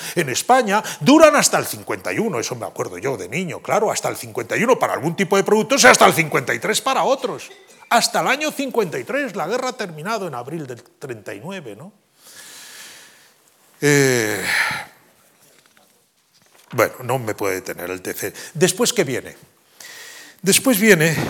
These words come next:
nuestra porción de Plan Marshall. Segunda consideración para España.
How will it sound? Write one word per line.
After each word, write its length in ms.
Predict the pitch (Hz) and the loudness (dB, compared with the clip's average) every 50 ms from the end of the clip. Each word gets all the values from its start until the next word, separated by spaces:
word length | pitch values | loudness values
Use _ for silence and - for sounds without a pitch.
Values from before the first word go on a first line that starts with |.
| - - - - - - _ _ _ _ _ _ _ _ - - - _ _ - - - _ _ - - - _ - _ _ _ _ _ _ _ _ _ _ _ _ _ _ _ - _ _ _ _ _ _ - - - | -6 -8 -10 -14 -16 -18 _ _ _ _ _ _ _ _ -20 -20 -20 _ _ -20 -20 -20 _ _ -20 -20 -20 _ -20 _ _ _ _ _ _ _ _ _ _ _ _ _ _ _ -20 _ _ _ _ _ _ -20 -14 -4
nuestra 440 | 196 214 214 165 - - 160 139 - - | 0 2 2 2 2 0 -2 -6 -6 -6
porción 560 | 131 117 - - - 220 226 175 180 196 196 - - - - - _ _ _ _ _ _ _ _ _ _ _ - 640 - - - - - - - - - - - - - _ _ _ | -10 -10 -8 -6 -4 -2 0 -2 -2 -4 -12 -16 -20 -20 -20 -20 _ _ _ _ _ _ _ _ _ _ _ -20 -20 -20 -20 -20 -20 -20 -20 -20 -20 -20 -20 -20 -20 -20 _ _ _
de 160 | - - - | 0 0 0
Plan 240 | 185 - 165 120 98 | 2 2 -2 -2 -2
Marshall. 360 | 95 78 - - - 190 196 _ _ _ _ _ _ _ _ _ _ _ _ _ _ _ _ _ _ _ _ _ _ _ _ _ _ _ _ _ _ _ _ _ _ _ _ _ _ _ - | -6 -10 -8 -8 -10 -10 -10 _ _ _ _ _ _ _ _ _ _ _ _ _ _ _ _ _ _ _ _ _ _ _ _ _ _ _ _ _ _ _ _ _ _ _ _ _ _ _ -10
Segunda 480 | - - 135 160 190 196 170 156 - | -6 -4 -4 -4 -4 -4 -4 -6 -6
consideración 580 | - 160 151 - 165 143 135 123 - - 117 117 | -6 -6 -6 -4 -4 -4 -4 -4 -6 -6 -8 -6
para 140 | 120 117 - | -6 -6 -6
España. 360 | - - - 78 - - | -6 -8 -12 -14 -14 -16